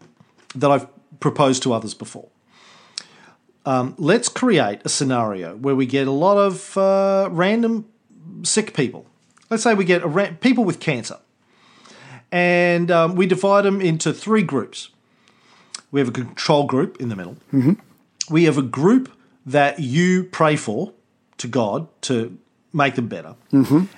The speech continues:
Speaker 1: And then we have a group that I don't pray for, and I just rely on science to do their best. And we'll see what happens with them over the course of six months. At the end of that six months, if your group has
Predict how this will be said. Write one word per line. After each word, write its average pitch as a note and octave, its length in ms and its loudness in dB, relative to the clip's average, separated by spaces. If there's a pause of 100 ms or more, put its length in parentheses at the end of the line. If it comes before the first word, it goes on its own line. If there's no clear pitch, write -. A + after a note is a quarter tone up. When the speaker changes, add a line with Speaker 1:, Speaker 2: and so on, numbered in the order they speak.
(100)
Speaker 1:
And D#3+ 160 4
then E3 120 4
we E3 120 4
have D#3+ 160 4
a D#3 60 -2
group E3 400 2
that C#3+ 360 2 (300)
I D3+ 180 4
don't D3 360 2
pray G2+ 200 -6
for, - 220 -16 (640)
and C3+ 160 -2
I B2+ 100 2
just B2 220 -4
rely A#2 320 2
on G#2+ 300 -6
science A2 480 -2
to G#2+ 100 -14
do G2 160 -8
their E2+ 120 -12
best. - 360 -20 (400)
And E3+ 120 0
we'll G#3 140 4
see C#4+ 160 0
what B3 120 4
happens G3 280 0
with C3 120 -2
them B2 100 -2
over B2+ 160 -2
the B2 60 -6
course B2+ 340 -2
of G#2+ 180 -6 (280)
six - 240 -4
months. - 260 -14 (960)
At F#3+ 160 2
the A#3 140 2
end E4 80 2
of D4+ 80 0
that A#3 140 2
six - 220 -4
months, G#2+ 360 -8
if C#3+ 160 0
your A#3 420 2
group B2+ 400 -4 (680)
has E3 800 0